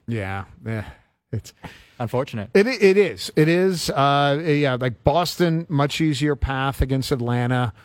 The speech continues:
Speaker 1: Um, Philadelphia, very easy path against, uh, against the Brooklyn Nets. But yeah, if Giannis comes back, it should be an easy path for them as well.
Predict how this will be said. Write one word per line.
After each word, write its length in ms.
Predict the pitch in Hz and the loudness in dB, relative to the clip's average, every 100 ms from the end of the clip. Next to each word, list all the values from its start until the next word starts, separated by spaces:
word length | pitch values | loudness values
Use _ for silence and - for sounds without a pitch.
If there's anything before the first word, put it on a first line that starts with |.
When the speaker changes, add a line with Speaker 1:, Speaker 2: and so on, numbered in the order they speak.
| _ _ _ | _ _ _
Speaker 1:
Um, 600 | 101 104 98 104 101 104 - | -8 -4 -4 -4 -4 -8 -12
Philadelphia, 1080 | - 170 165 151 151 151 - 147 143 143 143 | -4 0 2 2 2 2 0 0 2 2 0
very 560 | 143 117 139 147 156 151 | -2 0 2 2 2 0
easy 260 | 143 123 | 0 -2
path 420 | 135 127 123 127 - | -2 -2 -2 -4 -4
against, 460 | 123 127 120 - | -2 -2 -2 -8
uh, 160 | 139 117 | -8 -6
against 400 | 120 123 123 - | -4 -2 -4 -2
the 60 | 120 | -4
Brooklyn 420 | 110 120 - 113 | -2 -4 -2 -2
Nets. 340 | 110 107 107 - | -2 -4 -6 -6
But 260 | - 110 | -4 -4
yeah, 220 | 135 135 107 | -4 -6 -6
if 140 | 101 | -2
Giannis 360 | 139 156 151 - | 0 2 0 -2
comes 200 | 147 117 | -4 -2
back, 240 | 135 131 | -2 -2
it 80 | 135 | -6
should 120 | 135 | -4
be 100 | 127 | -2
an 60 | 123 | -2
easy 220 | 117 120 | -2 -4
path 280 | 127 120 - | -4 -6 -6
for 120 | 123 | -4
them 200 | 120 113 | -2 -2
as 120 | 107 | -2
well. 320 | 131 147 131 | 0 0 -2